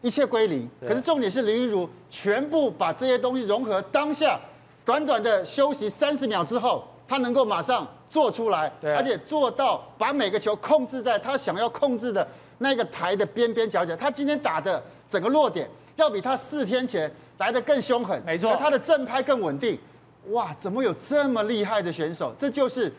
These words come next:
Speaker 1: 全世界，我相信都会觉得，哇，林昀儒再这样下去，挡都挡不住。
Speaker 2: 挡不住吗？好，那等于Dory，你今天看了这场比赛，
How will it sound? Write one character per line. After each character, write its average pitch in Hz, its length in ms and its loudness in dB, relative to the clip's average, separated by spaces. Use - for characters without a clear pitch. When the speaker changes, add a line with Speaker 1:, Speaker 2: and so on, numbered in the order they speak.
Speaker 1:
全 202 240 -2
世 226 160 -6
界， 220 140 0
我 175 120 0
相 208 240 -2
信 202 160 -4
都 240 220 4
会 226 220 0
觉 165 200 -2
得， 165 140 0
哇， 151 220 0
林 180 200 0
昀 254 40 0
儒 208 100 0
再 247 160 0
这 208 100 -2
样 208 100 2
下 185 200 0
去， 170 220 -6
挡 151 200 -2
都 202 140 0
挡 135 180 -4
不 123 120 -8
住。 143 100 -10
Speaker 2:
挡 160 260 2
不 202 80 -2
住 285 160 4
吗？ 202 360 6
好， 277 200 6
那 277 140 2
等 226 80 0
于 214 80 2
Dory， 277 240 4
你 180 100 -10
今 285 160 -6
天 302 140 0
看 226 120 0
了 185 80 -4
这 135 60 -10
场 156 140 -4
比 123 80 -12
赛， 147 220 -4